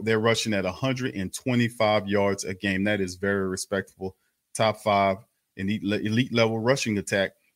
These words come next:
The Saints bolster a hundred and twenty-five yards per game on the ground by the black and gold rushing attack.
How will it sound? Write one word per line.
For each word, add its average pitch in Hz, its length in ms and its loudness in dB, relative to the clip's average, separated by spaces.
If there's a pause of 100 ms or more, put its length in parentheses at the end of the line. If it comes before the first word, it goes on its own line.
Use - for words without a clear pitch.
(100)
The 95 160 -4
Saints 110 400 0
bolster 117 640 0
a 95 100 -6
hundred 123 420 -2
and 107 120 0
twenty-five 101 640 2 (400)
yards 98 340 2
per 104 180 -2
game 95 300 0
on 92 80 -4
the 92 80 -6
ground 90 260 -4
by 87 120 0
the 87 60 -4
black 87 240 -2
and 87 80 -8
gold 85 180 -4
rushing 82 320 -6
attack. - 320 -10